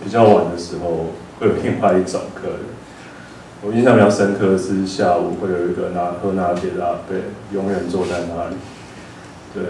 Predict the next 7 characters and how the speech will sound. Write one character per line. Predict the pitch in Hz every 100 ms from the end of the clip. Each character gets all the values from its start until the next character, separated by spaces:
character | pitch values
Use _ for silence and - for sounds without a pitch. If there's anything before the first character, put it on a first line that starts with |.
| 92
然 | 90 90
后 | 87 87 - 98 - - - - - - - -
永 | 95 92 98
远， | 98 87 - - -
对， | 95 87
像 | - 110
是 | - 127